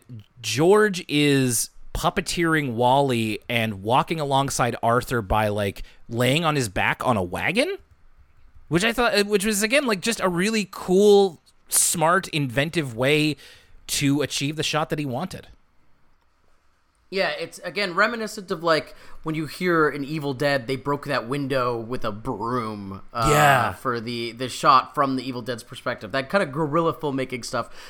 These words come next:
Speaker 2: is what's fun about stories and episodes like this.
Speaker 1: George would be a big, like, Raimi head, I think. Just, and just based on how, like, you read Bruce Campbell's autobiography and find out how they filmed the original The Evil Dead, and I bet George would love that story.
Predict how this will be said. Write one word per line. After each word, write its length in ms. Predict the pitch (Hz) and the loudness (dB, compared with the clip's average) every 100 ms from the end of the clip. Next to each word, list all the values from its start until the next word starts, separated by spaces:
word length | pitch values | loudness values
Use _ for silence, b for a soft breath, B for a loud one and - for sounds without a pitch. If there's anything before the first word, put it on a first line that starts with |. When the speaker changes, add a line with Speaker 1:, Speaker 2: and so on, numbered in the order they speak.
| B | B
Speaker 2:
is 140 | 170 | -2
what's 220 | 202 202 | -2 -2
fun 260 | - 226 214 | 0 2 4
about 240 | 190 156 | 4 0
stories 460 | - 165 151 139 123 | 0 -4 -2 -2 -2
and 80 | 123 | -6
episodes 420 | 110 120 117 104 | -8 -10 -10 -10
like 140 | 104 | -12
this. 380 | 113 85 - - - | -10 -12 -12 -16 -6
Speaker 1:
George 260 | 120 151 165 | 2 2 4
would 80 | 165 | 2
be 140 | 151 | 2
a 80 | 131 | 2
big, 400 | 131 127 110 101 - | 2 2 0 -8 -12
like, 180 | 107 98 | -8 -6
Raimi 440 | 107 107 104 101 92 | -4 -2 -2 -4 -6
head, 360 | - 90 90 - | -10 -12 -14 -10
I 140 | 104 | -8
think. 320 | 92 110 90 - | -6 -6 -8 -2
Just, 240 | 147 - | -2 0
and 180 | 127 123 | -2 -2
just 220 | 156 - | -4 0
based 240 | 160 147 | -2 0
on 140 | 151 131 | 0 0
how, 340 | 139 127 113 B B B B | 0 2 2 B B B B
like, 300 | 123 107 - b | -2 -2 -6 b
you 160 | 143 139 | -2 0
read 400 | 139 143 120 - | 0 -2 -4 0
Bruce 260 | 139 139 | 2 2
Campbell's 380 | - 135 123 113 | 0 -2 -2 0
autobiography 720 | 117 110 107 104 107 107 - 110 | 0 0 2 2 0 -4 -4 -6
and 100 | 95 | -4
find 200 | 107 104 | -4 -4
out 100 | 90 | -6
how 80 | |
they 100 | 110 | -8
filmed 600 | 95 - 123 110 104 101 - b b - | -8 -2 0 0 -2 -4 -10 b b -6
the 180 | 123 113 | 0 0
original 560 | 110 127 120 110 98 | 2 0 0 -2 -2
The 160 | 95 117 | -4 -4
Evil 280 | 110 104 98 | -4 -4 -4
Dead, 420 | 104 92 85 - - - | -2 -2 -4 -10 -18 -8
and 160 | 113 | 0
I 60 | 107 | 2
bet 220 | 120 120 | 2 -2
George 340 | - 107 104 | -2 -2 -2
would 160 | 98 92 | -4 -8
love 360 | 101 104 107 92 | -4 0 0 -2
that 220 | 85 - | -8 -8
story. 440 | - 80 85 - | -8 -10 -12 -14